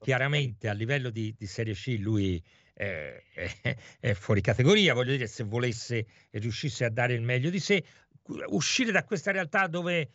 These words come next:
tutti lo conoscono, tutti lo accettano ormai, anche nei suoi pregi e nei suoi difetti, rimettersi in gioco,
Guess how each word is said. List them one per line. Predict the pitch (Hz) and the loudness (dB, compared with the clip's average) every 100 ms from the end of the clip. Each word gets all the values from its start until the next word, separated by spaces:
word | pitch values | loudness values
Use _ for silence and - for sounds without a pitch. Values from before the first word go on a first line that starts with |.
| _ | _
tutti | - 156 180 | -12 -8 -4
lo | 170 | -2
conoscono, | 165 190 190 156 - 175 | 0 0 0 -2 -4 -4
tutti | 165 180 185 | -4 -4 0
lo | |
accettano | 175 - - 208 - 117 117 | 2 2 2 2 0 -4 -2
ormai, | 123 135 131 | -2 0 0
anche | 156 131 | -2 -4
nei | 123 | -12
suoi | 110 123 | -10 -8
pregi | 170 147 | -6 -6
e | 143 | -6
nei | 143 | -6
suoi | 160 | -6
difetti, | 156 147 170 123 | -6 -4 -4 -2
rimettersi | 135 175 208 - 165 196 | -2 0 0 0 -6 -4
in | 175 | 0
gioco, | 151 165 113 85 | 4 2 2 -4